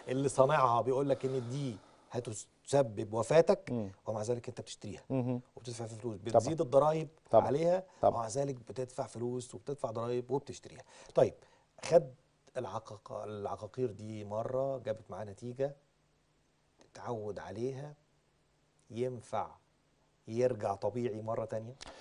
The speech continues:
Speaker 2: بص حضرتك، هو، آم، الرجوع للطبيعي مرة تانية ما هياش مستحيل.
Speaker 1: مم.
Speaker 2: بس هو الشخص يبقى عنده من جواه
Speaker 1: إرادة حقيقية.
Speaker 2: آه، والنية.
Speaker 1: مم.
Speaker 2: والنية إنه يرجع.
Speaker 1: مم.
Speaker 2: إحنا بنعالج مدمنين.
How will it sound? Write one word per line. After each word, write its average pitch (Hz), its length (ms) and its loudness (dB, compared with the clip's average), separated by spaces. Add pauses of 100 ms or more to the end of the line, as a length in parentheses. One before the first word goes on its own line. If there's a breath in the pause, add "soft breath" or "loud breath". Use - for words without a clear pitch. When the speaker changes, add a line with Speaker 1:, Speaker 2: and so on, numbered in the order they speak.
(260 loud breath)
Speaker 2:
بص - 200 6
حضرتك، 123 380 6
هو، 120 380 12 (200)
آم، 101 640 10 (300)
الرجوع 120 460 12
للطبيعي 123 540 8
مرة 123 240 10
تانية 127 320 6
ما 110 160 2
هياش 107 300 2
مستحيل. - 380 -8 (460)
Speaker 1:
مم. 104 140 -12 (600 soft breath)
Speaker 2:
بس - 200 -8
هو 151 340 12 (120)
الشخص - 640 0 (120)
يبقى 113 540 4
عنده 147 400 4 (160)
من 113 260 2
جواه 120 420 8 (180)
Speaker 1:
إرادة 151 200 12
حقيقية. - 540 -4 (140)
Speaker 2:
آه، 127 160 12
والنية. 127 500 6 (240)
Speaker 1:
مم. 107 240 -12 (100)
Speaker 2:
والنية 127 460 4
إنه 113 280 4
يرجع. 90 280 4 (360)
Speaker 1:
مم. 98 180 -14
Speaker 2:
إحنا - 160 2
بنعالج 123 300 6
مدمنين. 117 500 0